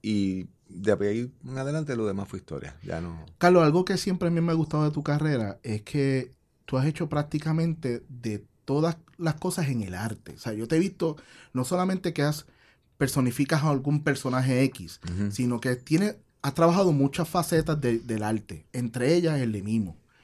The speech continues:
Speaker 1: Ajá.
Speaker 2: El de mimo a mí me llama mucho la atención, eh, primero que estudiaste con, con Mariel, ¿sabes? Que, que
Speaker 1: Con
Speaker 2: es como
Speaker 1: Marceau.
Speaker 2: con Mar-, exacto, que es como que el, el,
Speaker 1: Sí, en,
Speaker 2: el padre de,
Speaker 1: en
Speaker 2: de,
Speaker 1: su
Speaker 2: de
Speaker 1: momento fue el,
Speaker 2: sabrás
Speaker 1: el
Speaker 2: que yo
Speaker 1: primer
Speaker 2: lo,
Speaker 1: mimo
Speaker 2: yo
Speaker 1: del
Speaker 2: lo,
Speaker 1: mundo.
Speaker 2: yo lo tuve cuando yo tenía samplers aquí en La Matadero.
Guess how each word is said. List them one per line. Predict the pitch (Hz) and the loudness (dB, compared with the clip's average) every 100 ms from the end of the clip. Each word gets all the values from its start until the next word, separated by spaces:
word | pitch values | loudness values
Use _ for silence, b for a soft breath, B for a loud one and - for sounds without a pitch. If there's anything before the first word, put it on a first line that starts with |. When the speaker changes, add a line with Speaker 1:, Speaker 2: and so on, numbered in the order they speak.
| - | -8
Speaker 1:
Ajá. | 104 92 | -6 -4
Speaker 2:
El | 110 | 0
de | 113 | 4
mimo | 120 170 | 4 6
a | 175 | 4
mí | 156 | 4
me | 170 170 | 2 0
llama | 147 135 147 | 0 4 6
mucho | 156 151 160 | 4 4 2
la | 147 | 2
atención, | 160 147 120 120 147 | 0 -2 -2 -4 -6
eh, | 127 113 101 95 82 - _ | -6 -4 -4 -6 -12 -18 _
primero | 113 104 107 104 | -6 -4 -2 -2
que | |
estudiaste | - - 101 92 - 120 | -4 -4 -6 -6 -8 -8
con, | 139 131 117 107 107 | -2 -2 -2 -6 -8
con | 117 107 | -6 -4
Mariel, | 101 104 156 156 | -2 -2 -2 -2
¿sabes? | 104 92 92 | -6 -8 -8
Que, | 98 92 71 b b b b | -8 -8 -10 b b b b
que | - 104 | -2 2
Speaker 1:
Con | 110 | 4
Speaker 2:
es | |
como | |
Speaker 1:
Marceau. | 110 110 113 87 | 4 4 0 0
Speaker 2:
con | 135 127 | 0 -2
Mar-, | 135 113 - | -4 -4 -8
exacto, | 113 143 135 104 | -4 -2 -2 -6
que | 98 | -6
es | 98 | -6
como | 127 135 | 0 0
que | 139 127 | 0 0
el, | 120 117 | -2 0
el, | 117 | 0
Speaker 1:
Sí, | 110 190 175 | 0 -2 -6
en, | 98 98 110 | -8 -8 0
Speaker 2:
el | 127 | 0
padre | - 151 165 165 151 | 4 8 10 10 10
de, | 143 | 6
Speaker 1:
en | 113 | 6
Speaker 2:
de, | 131 120 | 4 4
Speaker 1:
su | 120 | 6
Speaker 2:
de | |
Speaker 1:
momento | 113 117 131 131 131 | 8 8 6 6 2
fue | 113 123 | 6 6
el, | 120 | 8
Speaker 2:
sabrás | 120 135 156 | 8 10 8
Speaker 1:
el | 185 | 8
Speaker 2:
que | - | 8
yo | |
Speaker 1:
primer | 113 127 | 10 12
Speaker 2:
lo, | 127 | 12
Speaker 1:
mimo | 131 127 | 12 10
Speaker 2:
yo | 131 | 10
Speaker 1:
del | 143 | 10
Speaker 2:
lo, | 165 | 10
Speaker 1:
mundo. | 160 147 - 131 | 10 8 6 4
Speaker 2:
yo | 127 | 4
lo | 135 | 4
tuve | 147 147 156 160 160 151 | 6 6 6 6 4 2
cuando | 131 117 107 | 0 0 0
yo | 107 | -2
tenía | 123 135 135 | 0 0 0
samplers | 143 139 147 139 - | 0 0 0 -4 -4
aquí | 120 123 | -6 -2
en | 127 | -2
La | |
Matadero. | 127 123 131 147 120 107 | 0 0 0 0 -2 -4